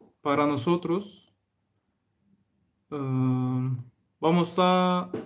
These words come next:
vamos a hablar. Vamos a hablar del idioma turco, ¿vale? Solo quiero hablar de idioma turco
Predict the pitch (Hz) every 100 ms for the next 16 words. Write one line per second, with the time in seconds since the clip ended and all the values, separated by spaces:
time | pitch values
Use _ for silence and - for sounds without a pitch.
0 | - - - - _ _ _ _ _ _
1 | _ - 185 202 202 190 175 180 160 -
2 | - - _ - 170 190 196 190 196 202
3 | 196 202 226 233 - 180 175 202 220 233
4 | - 214 - 127 113 - _ _ _ -
5 | 151 175 240 247 - _ _ _ _ _
6 | _ _ - - 220 214 208 214 - 180
7 | 180 175 165 180 180 - 175 170 156 160
8 | 185 185 170 - - 175 -